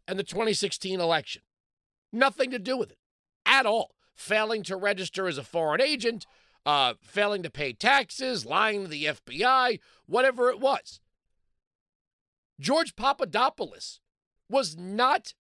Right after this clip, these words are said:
charged with espionage or collusion or anything.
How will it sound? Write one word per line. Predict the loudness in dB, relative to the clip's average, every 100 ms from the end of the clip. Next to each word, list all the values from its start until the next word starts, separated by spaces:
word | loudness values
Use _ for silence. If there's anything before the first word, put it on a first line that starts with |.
| -8
charged | -4 0 2 2 -2 -8 -20 _ _
with | -8 -8 _ -2
espionage | 0 -2 -4 -2 0 2 2 0 -8 -18 _ _ _ _
or | -6
collusion | -4 -6 -4 -2 0 2 0 -2 -4
or | 0 2
anything. | 0 -2 -10